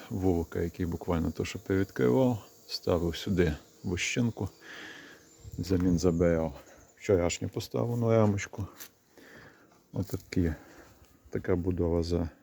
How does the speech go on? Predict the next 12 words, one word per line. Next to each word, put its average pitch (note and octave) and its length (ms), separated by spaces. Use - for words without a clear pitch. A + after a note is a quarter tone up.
добу, A2 460
навіть F#2+ 280
можна F2 220
сказати. F2 520
Так, G2 200
за G2+ 100
добу, G#2 300
тому F#2 180
що - 140
ставив F2 300
вечірній F#2 400
час. C3 320